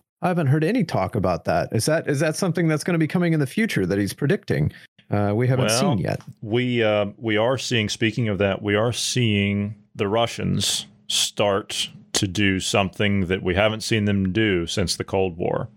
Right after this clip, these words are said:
Speaker 2: And that is, at least what we're seeing, that's not really televised. You've got private contractors in the far eastern countrysides digging trenches that are miles and miles and miles long.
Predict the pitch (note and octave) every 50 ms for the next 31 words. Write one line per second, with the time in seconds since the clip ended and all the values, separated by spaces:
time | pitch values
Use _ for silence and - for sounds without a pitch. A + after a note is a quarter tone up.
0 | _ _ - F#2+ F#2 F2 G2 G2+ G2 G2 G2 G#2+ G#2 F#2 E2 - F#2+ - - -
1 | - - - - _ _ - A#2+ A2 A#2 A#2 A#2+ A#2 A#2 - - - - _ _
2 | _ - G#2 A#2+ - C3 A#2+ C3 C#3 C#3 - - A#2 G2+ F#2 - - G2+ G2+ -
3 | - - - F#2 G2 G2 - - A#2 G#2+ G#2 G#2 A#2+ A#2 A2+ A2+ G#2+ - C3 B2
4 | G#2 E2+ D2+ F2 F#2 F#2+ - - - - - - - - - F#2 F2+ E2+ F2 G#2
5 | F#2+ - - G#2 G2+ G2+ F#2 - - A#2+ A#2 A#2 A2+ - G#2 F#2+ F2 - - F#2+
6 | F#2+ F#2+ - - - A#2+ G#2+ G2+ G2 G2 G2+ A2+ G#2+ F#2 G2+ G2+ F#2+ F#2+ F#2+ G2
7 | - - - - A2+ G2 G2 G2+ G2+ G2 - - G2 F2+ E2+ - A#2 A2+ G2+ -
8 | F#2 - - F#2+ E2+ D#2+ E2 D#2+ D#2 D#2+ - - - - - G2 E2+ A2 G#2 F2
9 | G2 A2 G2+ - - C3 B2 G#2 - - G2 F2+ E2 - F2 F#2 F#2+ F2+ F2+ F2+
10 | E2+ E2 D#2+ E2 E2+ F2+ F2+ F#2 F#2 F#2+ F#2 F2+ F2 F2 F2 F2 F#2 G2 A2 G#2+
11 | - - - - - - - - F2 F2+ F2 F2 F2 F#2 F#2 F2+ F2 F2 E2+ E2+
12 | F2 F2 G2 G2+ G2+ - - - - G2+ F2 E2+ E2 E2+ F2 F2+ F#2 G2 G#2 G#2+
13 | G#2+ G2 F2 D#2+ - - F2+ E2+ D#2+ D#2+ F#2+ G2 G2+ F#2+ - - - - F#2 G2
14 | -